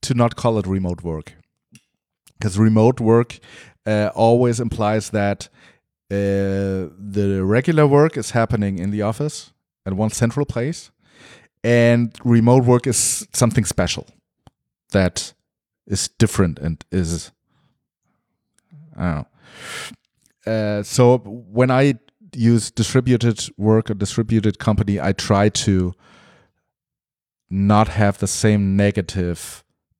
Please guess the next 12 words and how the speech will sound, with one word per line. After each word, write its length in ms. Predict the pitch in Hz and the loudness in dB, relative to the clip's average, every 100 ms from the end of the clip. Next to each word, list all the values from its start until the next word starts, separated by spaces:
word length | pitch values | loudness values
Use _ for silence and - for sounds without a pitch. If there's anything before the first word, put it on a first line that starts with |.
| _ | _
connotation 920 | - 98 90 101 92 87 90 82 78 _ _ _ _ | -4 -2 -2 0 -2 -2 -6 -8 -10 _ _ _ _
f-, 840 | _ - - - - - - - - _ _ _ _ _ _ _ _ | _ -20 -20 -18 -16 -16 -16 -18 -20 _ _ _ _ _ _ _ _
for 140 | - 98 | 0 0
the 100 | 90 | 0
same 300 | - 92 82 | -2 -4 -4
thing. 280 | 80 73 _ _ _ _ _ _ _ _ _ _ _ _ _ _ _ _ _ _ _ _ _ _ _ _ _ - - - - | -10 -14 _ _ _ _ _ _ _ _ _ _ _ _ _ _ _ _ _ _ _ _ _ _ _ _ _ -20 -20 -10 0
But 100 | 139 | 4
let's 200 | 139 - | 4 4
call 200 | 147 120 | 4 6
it 40 | |
remote 360 | 104 92 85 82 | 4 4 0 -2
work. 240 | 76 - | -8 -8